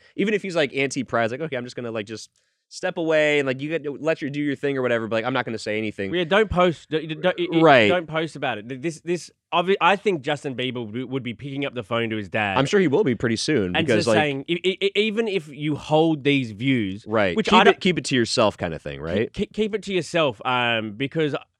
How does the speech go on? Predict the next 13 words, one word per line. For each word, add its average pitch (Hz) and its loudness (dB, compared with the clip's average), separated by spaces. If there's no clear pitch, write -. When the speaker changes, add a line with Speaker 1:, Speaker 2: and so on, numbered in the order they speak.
Speaker 2:
I 180 6
don't 214 4
know 190 4
where 147 2
Justin 127 -6
Bieber, 113 -2
you 117 -8
know, 110 -2
would 110 -8
land 120 -2
on, 110 -6
you 127 -10
know 110 -2